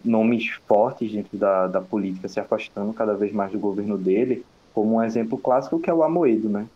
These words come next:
E aí essa galera toda tá se afastando de, de Bolsonaro. Mas assim, ideologicamente, quando eu falo ideologicamente com bastante aspas, porque aqui no Brasil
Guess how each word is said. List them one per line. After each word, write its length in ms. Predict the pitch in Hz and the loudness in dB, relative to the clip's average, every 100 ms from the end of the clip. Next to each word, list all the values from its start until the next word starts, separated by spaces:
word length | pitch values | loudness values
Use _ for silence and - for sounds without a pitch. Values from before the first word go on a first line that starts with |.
| - | -8
E 140 | 120 | -2
aí 280 | 123 120 120 | 0 2 2
essa 380 | 147 - 131 135 | 0 0 -2 -2
galera 320 | 135 135 139 | 2 2 2
toda 240 | 147 165 175 | -2 -6 -6
tá 100 | 165 | -10
se 120 | 156 | -10
afastando 400 | 139 143 120 117 | -10 -6 -4 -4
de, 240 | 117 120 | -6 -10
de 200 | 113 117 | -10 -14
Bolsonaro. 640 | 117 123 - 135 101 98 98 - | -16 -14 -10 -6 -4 -6 -8 -2
Mas 200 | 104 113 | 2 2
assim, 320 | 131 - 110 95 113 123 113 110 | 2 0 0 2 4 6 4 2
ideologicamente, 680 | 110 101 101 135 180 120 95 - _ | 0 0 2 0 0 -2 -4 -10 _
quando 160 | - 113 | -8 -6
eu 60 | 110 | -4
falo 160 | 107 | -4
ideologicamente 640 | 104 107 104 98 107 101 92 | 0 2 2 -2 -2 -2 -2
com 120 | 101 | -4
bastante 440 | 98 92 110 110 | -6 -4 -6 2
aspas, 380 | 92 92 98 - - | 4 4 0 -6 -6
porque 340 | 98 - 101 | -10 -4 -2
aqui 140 | 95 92 98 | -2 -2 -6
no 80 | |
Brasil 640 | 98 107 104 98 98 92 | -2 0 -2 -2 -4 -4